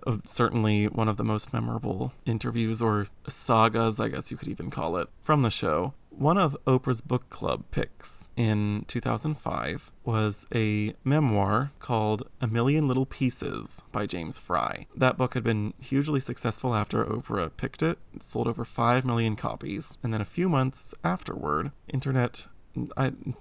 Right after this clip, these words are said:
don't know what kind of periodical this is, if it's like a e-magazine or just a general website of some kind. But anyway, it's called The Smoking Gun. They published an article in two thousand six detailing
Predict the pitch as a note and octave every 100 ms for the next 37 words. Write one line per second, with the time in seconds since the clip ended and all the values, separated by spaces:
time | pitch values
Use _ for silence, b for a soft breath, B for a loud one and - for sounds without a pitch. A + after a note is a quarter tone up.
0 | - - F2+ G2+ F2+ - - - - -
1 | E2+ F2 C3+ - - - - - A2 -
2 | - - - - A2+ - - - - -
3 | - - - - - - - B2 A2+ A2+
4 | A2+ A#2+ G2+ G#2+ - - F2+ - - -
5 | - - F#2 G#2 E2+ F2+ - - - E2+
6 | - F2+ F2 - - - - - F#2+ -
7 | - B2 C#3 B2 G#2 G#2 - C#3 B2+ -
8 | - C3+ A2+ A2 F2+ C#2 B1 - - D3
9 | D3+ D#3 C3 - A#2+ G#2+ G#2 - E2 D#2
10 | - - A#2 A#2+ B2 A#2 A2 A2 - -
11 | - - - - C3 - B2 G#2+ G#2+ G#2+